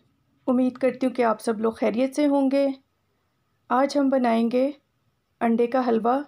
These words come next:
ये बहुत ही झटपट बनकर तैयार होने वाला है, तो चलिए इसे बनाना स्टार्ट करते हैं। सबसे पहले हम एक कढ़ाई ले लेंगे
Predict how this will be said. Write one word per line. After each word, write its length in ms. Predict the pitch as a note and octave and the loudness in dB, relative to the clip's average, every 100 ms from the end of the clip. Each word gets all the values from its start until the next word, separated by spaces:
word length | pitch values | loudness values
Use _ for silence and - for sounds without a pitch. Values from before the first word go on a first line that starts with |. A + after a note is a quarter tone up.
| _ _ _ _ - | _ _ _ _ -6
ये 100 | B3 | -2
बहुत 340 | A#3+ C4+ D4 | 0 0 0
ही 60 | C#4+ | -2
झटपट 520 | A#3+ C4 C4 C4+ C4+ | -2 -4 0 -2 0
बनकर 340 | B3 A#3+ B3+ B3 | -2 0 -2 -2
तैयार 300 | A#3 A3+ B3+ | 0 0 2
होने 260 | C4 B3+ | 2 2
वाला 260 | C4 C4 C4 | 2 2 0
है, 140 | C4+ C4+ _ _ _ _ _ _ _ - | -2 -4 _ _ _ _ _ _ _ -4
तो 100 | A#3+ | -2
चलिए 500 | C4 A#3 A#3+ C4+ C#4+ _ _ _ _ _ _ C4 | 0 0 0 0 -2 _ _ _ _ _ _ -8
इसे 180 | A#3+ | -4
बनाना 400 | A#3+ A#3 A#3 A#3+ | 0 0 2 0
स्टार्ट 380 | B3+ - A3+ A3+ | -2 0 0 0
करते 320 | - C4 C#4 | -2 -2 0
हैं। 220 | C4+ C#4 C#4+ _ _ _ _ _ _ _ _ _ _ _ _ _ _ _ _ _ _ _ _ _ _ _ _ _ _ _ _ _ - | 0 0 -2 _ _ _ _ _ _ _ _ _ _ _ _ _ _ _ _ _ _ _ _ _ _ _ _ _ _ _ _ _ -6
सबसे 240 | C#4+ D4+ | -2 -2
पहले 260 | D4 D4 D4 | 0 2 2
हम 200 | C#4+ C#4 | 2 0
एक 140 | C#4 | 0
कढ़ाई 280 | A#3+ A3+ C4+ | 0 2 2
ले 180 | C#4+ C#4+ | 2 2
लेंगे 400 | C#4+ C#4 C#4+ | 2 2 0